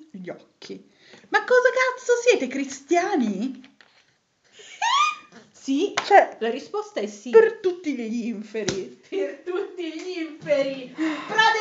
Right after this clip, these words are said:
Speaker 2: Blackfoot, si chiami!
Speaker 1: <laughs> No, veramente no.
Speaker 2: Ah, ragazzi.
Speaker 1: Come
Speaker 2: Uscite
Speaker 1: uscite da quella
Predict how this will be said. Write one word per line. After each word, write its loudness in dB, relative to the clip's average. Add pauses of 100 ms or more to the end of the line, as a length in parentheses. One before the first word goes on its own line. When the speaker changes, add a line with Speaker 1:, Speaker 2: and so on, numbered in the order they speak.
(100)
Speaker 2:
Blackfoot, 2
si -8
chiami! 6
Speaker 1:
<laughs> -20 (3250)
No, -12 (220)
veramente -4
no. -14
Speaker 2:
Ah, -2
ragazzi. -8 (1200)
Speaker 1:
Come 4
Speaker 2:
Uscite 4
Speaker 1:
uscite -6
da 0
quella 0